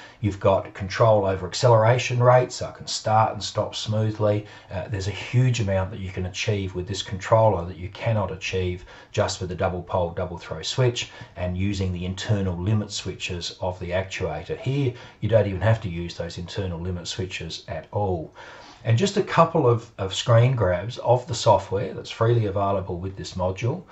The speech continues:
Uh, here we have the input screen, and we've decided we're going to use an analog voltage input. You can also control it directly from a microcontroller. You can also, interestingly enough, control it from an R C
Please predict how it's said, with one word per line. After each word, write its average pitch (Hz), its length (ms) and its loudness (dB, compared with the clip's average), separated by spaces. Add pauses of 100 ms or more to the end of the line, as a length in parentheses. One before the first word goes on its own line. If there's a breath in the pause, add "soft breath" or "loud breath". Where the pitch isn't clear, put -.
(440 loud breath)
Uh, 92 180 -4
here 156 480 4
we 107 160 -2
have - 480 4
the 95 220 -6
input 127 640 2
screen, 131 680 2
and 87 140 -10
we've 90 260 -10
decided 104 500 -2
we're 95 120 -4
going 92 160 -6
to 92 60 -8
use 90 240 -6
an 87 160 -8
analog 98 480 2
voltage 104 420 4
input. 113 400 -2
You 82 100 -12
can 80 100 -12
also 90 260 -6
control 90 460 -4
it 85 60 -12
directly 95 400 -4
from 87 240 -8
a 85 80 -8
microcontroller. 98 880 -2
You 104 80 -8
can 95 120 -10
also, 104 400 -4 (260 loud breath)
interestingly 101 600 -2
enough, 104 340 2
control 104 480 2
it - 80 -10
from 92 240 0 (100)
an 101 100 -6
R 101 300 -2
C 131 560 0